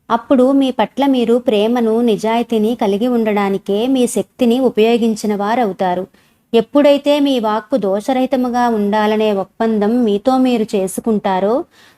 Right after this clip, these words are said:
అప్పుడు ఆ ఉద్దేశం వలన సత్యం మీ ద్వారా విషదమై మీలోని అన్ని రకాల విషపూరితమైన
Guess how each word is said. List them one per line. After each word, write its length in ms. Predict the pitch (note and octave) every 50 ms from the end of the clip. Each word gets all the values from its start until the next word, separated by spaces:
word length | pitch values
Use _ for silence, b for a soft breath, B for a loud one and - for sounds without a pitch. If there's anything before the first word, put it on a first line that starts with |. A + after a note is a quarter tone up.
| b
అప్పుడు 400 | A3+ B3+ - - D#4 C4+ B3 C4+
ఆ 260 | D4+ C#4 A#3 A#3+ A#3+ A#3+
ఉద్దేశం 680 | G#3 G#3 E3 D#3+ G#3+ A#3 C4+ C4+ C4+ - D4+ C#4 C#4 B3
వలన 480 | A3+ G#3+ G#3 G3+ G3 G3+ G#3 A#3 D4+ - _ _ _ _ _ _ _ -
సత్యం 480 | C4 A#3+ - _ - D4+ E4 D#4+ D4+ C4
మీ 180 | A#3 A#3+ C4
ద్వారా 480 | A3 G#3 A3+ A#3+ A#3 A#3 A#3+ C4 C#4+ C#4+
విషదమై 560 | A#3+ A#3 - - A#3 A3 A3 G#3 G#3 A3+ B3+
మీలోని 600 | B3+ A#3 G#3+ A3 A#3+ B3+ C4 C4+ B3 A3+ A3 B3
అన్ని 360 | B3+ G#3 G3+ G#3 A3 A#3 C4+
రకాల 460 | C4+ A#3+ G#3+ - - A3 A#3 B3 C#4
విషపూరితమైన 1200 | C4+ G#3+ G#3+ - - A3 A3 - A#3 A#3+ C4 C4+ C#4 C4+ C#4 C4 B3+ A#3+ A3+ A3 G#3+ A3+ - E4